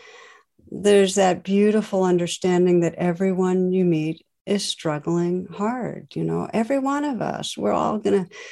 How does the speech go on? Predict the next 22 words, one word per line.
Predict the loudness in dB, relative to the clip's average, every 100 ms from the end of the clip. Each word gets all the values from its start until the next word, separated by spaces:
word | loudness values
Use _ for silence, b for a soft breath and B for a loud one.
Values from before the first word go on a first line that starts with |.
| B B _
we're | 2
all | 4 4
gonna | 4 4
get | 2 0
sick | 0 0 0 0
and | 2 2 2
die | 2 2 0 0
and | 2 2 2 0 -2 -4
lose | 2 4 4 2
people. | -2 -2 0 0 0 -2
So | -4 -2 -2 -4 _ b b b _
what | -4 -4
kind | -2 -2 0
of | -2
a |
world | 0 2 2 4 2 2
might | 2 0 -2
this | -4 -2
be | 2 4 4 2
if | -2 -4 0
we | 0
could | 2 0 0